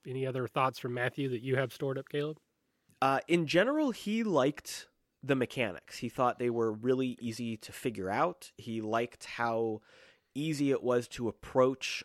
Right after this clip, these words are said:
Speaker 2: a pre-gen character. Other than spending ten or fifteen minutes off mic looking up certain abilities,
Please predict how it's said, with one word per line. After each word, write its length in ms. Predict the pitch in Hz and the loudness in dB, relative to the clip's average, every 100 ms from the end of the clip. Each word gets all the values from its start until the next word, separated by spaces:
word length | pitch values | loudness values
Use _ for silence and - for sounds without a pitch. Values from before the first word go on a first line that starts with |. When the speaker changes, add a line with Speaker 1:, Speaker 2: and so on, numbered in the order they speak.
| - | -8
Speaker 2:
a 80 | 117 | -10
pre-gen 880 | - 135 123 120 117 110 110 110 - | -4 -2 -2 2 2 2 -2 -10 -6
character. 640 | 123 113 123 - 156 175 - - - _ _ _ | 0 0 0 0 2 2 -6 -20 -20 _ _ _
Other 320 | 135 147 170 160 | 2 6 6 6
than 420 | 143 135 135 127 | 6 4 0 -6
spending 840 | - - 123 135 131 123 117 110 _ _ _ _ | -10 0 0 2 0 0 -4 -8 _ _ _ _
ten 240 | - - 131 | -8 -2 0
or 80 | 127 | 0
fifteen 460 | - 123 - 113 | 0 -2 -4 -4
minutes 280 | 117 107 - - | -2 -4 -6 -2
off 240 | 110 - | -2 -2
mic 380 | 107 113 113 - - | 0 0 0 -6 -12
looking 460 | 107 120 - 110 | -2 -2 -2 -2
up 220 | 107 110 - _ _ | 0 -2 -6 _ _
certain 360 | - 135 127 120 | -2 0 0 -2
abilities, 800 | 98 95 117 139 170 190 196 | -2 0 0 0 0 -2 -8